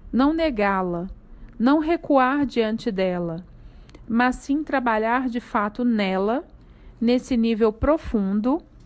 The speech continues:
há uma forte expressão de intenção positiva. O compromisso com ela vem quando vocês estão dispostos a, aparentemente, arriscar.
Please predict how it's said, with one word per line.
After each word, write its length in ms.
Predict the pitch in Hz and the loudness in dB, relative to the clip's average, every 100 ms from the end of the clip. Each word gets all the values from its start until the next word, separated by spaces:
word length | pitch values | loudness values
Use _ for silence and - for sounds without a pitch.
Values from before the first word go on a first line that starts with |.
| - - - - - - | -20 -20 -20 -20 -18 -2
há 180 | 247 | 2
uma 220 | 285 294 277 | 2 2 -2
forte 520 | - 262 311 - 330 | 2 4 4 2 -2
expressão 640 | - - 311 - 254 240 | 2 2 2 -2 0 0
de 140 | 247 254 | 0 2
intenção 640 | 262 269 262 254 233 226 | 0 0 -2 -2 -4 -2
positiva. 960 | 254 247 285 285 - 185 170 160 156 170 - - - - - - - - - - - - - - - - | -2 -2 -2 -8 -8 -6 -6 -8 -10 -12 -20 -20 -20 -20 -20 -20 -20 -20 -20 -20 -20 -20 -20 -20 -20 -10
O 80 | - | -8
compromisso 800 | 254 294 277 269 247 277 370 277 | -4 -4 0 0 0 -2 -4 -6
com 280 | - 202 185 | -4 -4 -4
ela 400 | 196 220 202 180 | -4 -2 -4 -6
vem 480 | 175 220 233 196 196 - - - | -4 -4 -4 -4 -8 -14 -20 -10
quando 300 | 254 262 269 | -2 0 0
vocês 420 | 262 277 269 226 | 0 -2 -2 -4
estão 320 | 240 - 233 226 | -6 -6 -4 -4
dispostos 880 | 254 - - 202 202 - - 214 208 | -6 -8 -2 -2 -2 -6 -8 -6 -2
a, 300 | 180 147 - - | -4 -4 -10 -4
aparentemente, 1300 | 285 311 269 220 196 196 233 202 254 254 233 - 170 - - - - | -2 0 -2 -2 -4 -4 -4 -4 -2 -4 -6 -10 -12 -12 -20 -20 -10
arriscar. 920 | - 277 269 311 - 208 180 165 - | -4 -4 -4 -8 -8 -8 -6 -10 -18